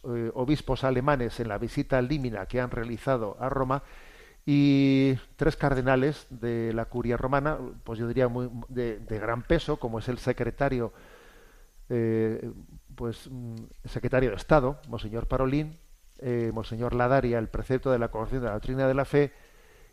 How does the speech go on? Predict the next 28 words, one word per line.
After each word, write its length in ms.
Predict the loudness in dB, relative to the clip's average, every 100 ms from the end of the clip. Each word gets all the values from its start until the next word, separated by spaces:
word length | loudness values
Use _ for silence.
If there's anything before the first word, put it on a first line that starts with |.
| _ 2
y 260 | 4 4 2
Monseñor 500 | 0 -2 -2 0 2
Ouellet, 460 | 2 2 0 -4 -4
el 160 | -2
precepto 720 | -2 -6 -2 -4 -2 -2 -2 -6 -20 -20 -20 -20 -20 -16 -10 -8
de 460 | -6 0 2 4 2
la 100 | 0
Congregación 540 | -2 -2 -2 -2 -2
de 60 | -2
Obispos, 500 | -4 -6 -10 -10 -10
¿eh? 220 | -10 -8
Y 60 | -8
ya 100 | -6
estaba 320 | -2 0 2
yo 100 | 2
ahí 120 | 4
hablando 340 | 6 4 4 0
yo 140 | 0
solo 260 | 2 2 2
sin 200 | 0 0
darme 280 | 0 0
cuenta 460 | 2 2 2 2 2
que, 320 | 2 -2 -2 -8 -14 -10
que 120 | 0 4
no 120 | 4
estaba 240 | 2 -2
en 80 | -2
antena. 460 | -4 2 2 2